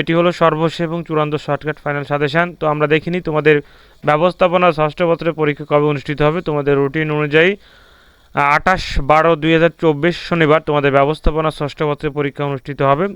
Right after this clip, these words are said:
তাহলে এই ভিডিওতে আমরা ব্যবস্থাপনা ষষ্ঠ পত্রের একটি চূড়ান্ত এবং শর্টকাট ফাইনাল সাজেশন দেখে নেব। তো প্রথমেই থাকছে হচ্ছে যে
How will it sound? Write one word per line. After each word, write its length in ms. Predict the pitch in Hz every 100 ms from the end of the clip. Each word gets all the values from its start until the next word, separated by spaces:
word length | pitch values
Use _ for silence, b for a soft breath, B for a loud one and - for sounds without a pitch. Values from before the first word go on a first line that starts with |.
| - _
তাহলে 240 | 143 139 139
এই 40 | 139
ভিডিওতে 260 | 135 143 147
আমরা 120 | 147 151
ব্যবস্থাপনা 440 | 147 151 165 160 156
ষষ্ঠ 180 | 165 - 175
পত্রের 260 | 175 180 175
একটি 160 | 180 185 b b b b
চূড়ান্ত 320 | 190 214 202 202
এবং 120 | 190 202 -
শর্টকাট 340 | 190 - 190 -
ফাইনাল 220 | 180 175 165
সাজেশন 260 | 160 160 151
দেখে 160 | 143 147
নেব। 120 | 160 214
তো 60 | - 151
প্রথমেই 340 | 165 165 175 160
থাকছে 180 | 160 -
হচ্ছে 160 | 160
যে 60 | 175